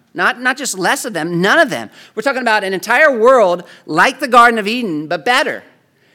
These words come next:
And so we need to know, how can we be sure that Jesus has that kind of power? Not just to heal me of the cold I have today,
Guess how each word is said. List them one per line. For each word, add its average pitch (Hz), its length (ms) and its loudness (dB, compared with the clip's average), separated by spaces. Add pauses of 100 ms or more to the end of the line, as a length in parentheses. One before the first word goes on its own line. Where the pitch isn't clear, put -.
(140)
And 170 100 -8
so 208 200 2
we 196 180 -2
need 247 260 0
to 262 80 -4
know, 269 360 2
how 214 280 2
can 294 280 -4
we 262 180 -4
be 254 180 -6
sure 180 680 -2 (280)
that 180 140 -6
Jesus 220 400 -6
has 202 280 -2
that 208 160 -4
kind 196 220 -4
of - 80 -12
power? 165 460 0 (800)
Not - 140 -10
just 285 200 -12
to 247 60 -8
heal 226 200 -2
me 208 180 -4
of 175 140 -4
the 165 80 -10
cold 196 500 2
I 135 120 -4
have 131 500 -6
today, 127 500 -8